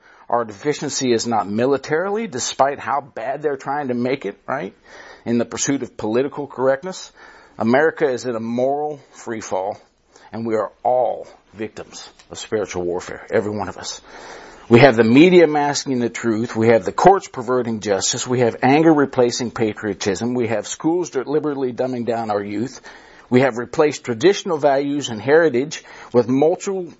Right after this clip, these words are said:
multiculturalism, revisionism, and value relativism. Our government is now the purveyor, the key purveyor of immorality.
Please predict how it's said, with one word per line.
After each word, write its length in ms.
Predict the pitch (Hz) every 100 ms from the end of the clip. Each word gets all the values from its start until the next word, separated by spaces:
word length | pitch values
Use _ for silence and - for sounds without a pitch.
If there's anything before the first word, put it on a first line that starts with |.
| _ -
multiculturalism, 1120 | 123 170 185 180 170 160 135 123 120 127 139 - -
revisionism, 800 | 117 147 151 123 104 104 123 131 - - -
and 280 | 117 117 117
value 520 | 98 127 135 143 139
relativism. 720 | 135 170 147 110 92 85 - - _ - - -
Our 160 | 113
government 500 | 110 143 175 160 160
is 140 | 123 120
now 200 | 123 139
the 120 | 120
purveyor, 720 | - 113 98 151 233 120 - - _
the 100 | 107
key 340 | - - 277
purveyor 600 | 269 180 120 110 - - - _ _
of 160 | - 113
immorality. 760 | 143 151 135 131 120 107 98 78